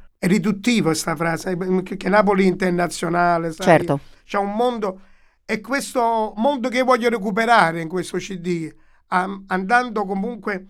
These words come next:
Speaker 1: oltre quello che era il Napolitan Power, tutto quello che è successo in questi quarantasette anni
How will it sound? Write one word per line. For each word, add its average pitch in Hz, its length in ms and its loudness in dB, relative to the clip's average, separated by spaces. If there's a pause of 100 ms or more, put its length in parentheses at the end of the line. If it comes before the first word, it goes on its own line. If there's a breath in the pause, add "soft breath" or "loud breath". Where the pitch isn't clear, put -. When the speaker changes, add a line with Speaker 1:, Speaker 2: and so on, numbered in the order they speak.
(240 soft breath)
Speaker 1:
oltre 226 480 4
quello 185 240 4
che 185 140 4
era 185 140 6
il 175 80 4
Napolitan 180 500 4
Power, 180 640 6
tutto 165 240 -6
quello 175 240 0
che 170 100 0
è 170 40 -2
successo 185 580 -2 (280 loud breath)
in 170 120 0
questi 180 300 2
quarantasette 175 800 2
anni 170 520 2